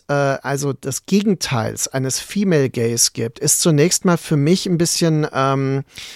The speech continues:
problematisch, weil ja der Male Gaze schon nicht biologisch angebunden ist. Also das ist ja etwas, was immer wieder vergessen wird, dass, ähm, auch eine Regisseurin wie Catherine Bigelow durchaus,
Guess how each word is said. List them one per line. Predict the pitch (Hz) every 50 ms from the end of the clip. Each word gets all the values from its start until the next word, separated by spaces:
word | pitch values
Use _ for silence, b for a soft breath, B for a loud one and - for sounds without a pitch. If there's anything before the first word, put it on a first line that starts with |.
| B B
problematisch, | - 170 - 151 143 131 120 113 120 143 190 - 240 220 - - 151
weil | 151 139 139 160 180
ja | 175 156
der | 156 143
Male | 139 139 147 175 208
Gaze | 175 147 143 165 170 -
schon | - - 170 160 156
nicht | 156 180 - - - -
biologisch | - 170 170 156 151 151 156 175 170 -
angebunden | - 139 147 139 139 117 120 113 107 104 101 110 -
ist. | - 110 107 - - - -
Also | 123 120 131
das | 123 143 143 -
ist | - - -
ja | 170 160
etwas, | 147 143 - 175 170 156 - -
was | 151 139 -
immer | - 151 156 160 147
wieder | 143 151 135
vergessen | - 143 127 - 135 139 - 190 175
wird, | 170 180 185 - B B B B B B B B B B
dass, | 156 147 151 - - - - -
ähm, | 143 143 147 143 143 143 147 147 143 147 - - -
auch | - 151 160 151 - -
eine | - 143 139 143 143 143 143 135 135 131 131 B B B B
Regisseurin | - 151 139 165 147 - - 170 170 156 160 151 147 143 131 139
wie | 131 135 131 135 135 -
Catherine | - - 160 143 - 160 143 131
Bigelow | 120 139 165 220 254 202 139 127 131 151
durchaus, | 156 139 151 160 190 196 - - - - 123 123 143 165 185 - - -